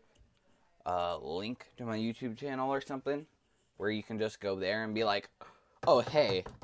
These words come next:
you are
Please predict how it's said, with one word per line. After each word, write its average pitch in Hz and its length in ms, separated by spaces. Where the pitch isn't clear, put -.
you 147 560
are 127 520